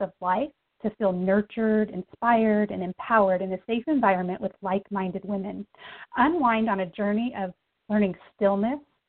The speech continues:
how to set up and keep healthy boundaries, as well as how to implement self-care in everyday life. You'll reconnect your mind, body, and soul so that you can leave feeling refreshed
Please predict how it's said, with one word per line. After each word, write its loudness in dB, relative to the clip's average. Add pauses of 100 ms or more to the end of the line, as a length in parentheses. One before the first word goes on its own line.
(340)
how 0
to -2
set 0
up -4 (120)
and -12 (100)
keep -8
healthy -8
boundaries, -6 (140)
as 0
well 4
as 2
how 2
to -2
implement -4
self-care -4
in -8
everyday -12
life. -12 (520)
You'll 4
reconnect 2
your -2
mind, 0
body, 0
and 0
soul 0 (100)
so 2
that 0
you 2
can 2
leave 0 (260)
feeling -2
refreshed -8